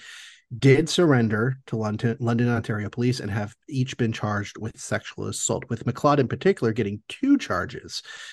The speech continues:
uh, one for sexual assault and one for and bear with me here 'cause the phrasing of this is actually rather important, and I don't wanna mess this up. It's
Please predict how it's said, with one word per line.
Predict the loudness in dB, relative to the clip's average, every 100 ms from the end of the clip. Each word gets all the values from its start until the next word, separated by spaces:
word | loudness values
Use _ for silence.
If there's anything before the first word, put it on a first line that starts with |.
| -8
uh, | -2 0
one | 4 6 6
for | 4
sexual | 2 0 0 -2
assault | -2 -6 -8 -8
and | -6
one | -2 -4
for | -4 -2 -2 -4 -8 -18 -20 -20 -20 _ -8
and | -6 -6 -10 _ -20 _ _
bear | -2 2
with | 2 0
me |
here | -4 -4 -4
'cause | -4 -6
the | -8 -8 -8
phrasing | -2 2 2 0 -2
of |
this | -4 -4
is | -6
actually | -6 -6 -6 -4
rather | -4 0 0
important, | 6 4 6 0 -2 -10 -18 _ -20 -16
and | -12
I |
don't | -10 -8
wanna | -6
mess | -4 -4 -4
this | -2
up. | -2 -6 -10 -20 _ _ _ _ -2
It's | -2 -2 -4